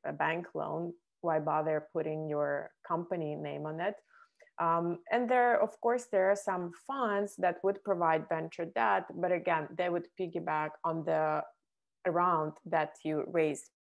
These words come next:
prior to that. So seeing that, uh, what's happening on the market, you know, I saw an opportunity that this sector of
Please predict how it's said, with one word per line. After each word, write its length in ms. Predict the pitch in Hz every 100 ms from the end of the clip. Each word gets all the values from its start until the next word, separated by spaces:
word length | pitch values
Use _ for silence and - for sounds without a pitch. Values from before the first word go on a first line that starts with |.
| -
prior 280 | 160 135
to 140 | - -
that. 160 | - - _ - - - - - _
So 460 | - 226 220 220 -
seeing 520 | - - 269 285 277 214
that, 360 | 208 196 - - _
uh, 300 | 185 180 180
what's 240 | 175 202
happening 360 | 202 208 208 208
on 140 | 185
the 60 | 165
market, 560 | 160 156 160 170 160 156 - _ _
you 120 | 185
know, 160 | 170 165
I 160 | 170
saw 240 | 165 - 196
an 120 | 196
opportunity 840 | 185 170 170 - 170 160 156 160 160
that 320 | 160 156 156 - _ _ _ _ _ _ _ - _ _
this 500 | - 160 196 196 -
sector 600 | - 190 - - 160 165
of 140 | 170